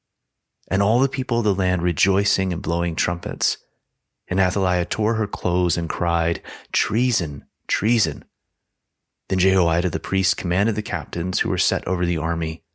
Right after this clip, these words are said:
"Bring her out between the ranks, and put to death with the sword anyone who follows her." For the priest said,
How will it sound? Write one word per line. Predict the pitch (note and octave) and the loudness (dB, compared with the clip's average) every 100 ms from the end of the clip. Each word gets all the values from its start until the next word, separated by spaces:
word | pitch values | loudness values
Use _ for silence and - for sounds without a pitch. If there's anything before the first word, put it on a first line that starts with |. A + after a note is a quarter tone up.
| _ _ _ _ _ | _ _ _ _ _
"Bring | F#2 G#2 B2 | 0 2 4
her | C3 | 2
out | A2 F2 | 2 0
between | G2 - F#2 F#2+ | -2 0 0 0
the | E2 | 0
ranks, | D#2+ D#2 - - - _ _ _ - | -2 -2 -2 -4 -6 _ _ _ -4
and | E2+ | -2
put | A2 | -2
to | C3 | 0
death | A#2 F2+ F2 | 0 0 -2
with | - | -6
the | - | -2
sword | - - F2+ F2 | -2 0 0 0
anyone | - G#2 F#2 E2+ | 2 2 2 0
who | E2 | -2
follows | - E2 D#2+ E2+ - | -2 -2 0 -2 -2
her." | - - _ _ _ _ _ _ _ _ - | -2 -4 _ _ _ _ _ _ _ _ -4
For | |
the | G2 | -2
priest | - A2+ G#2+ - | 0 0 2 2
said, | F2+ F2 | 2 0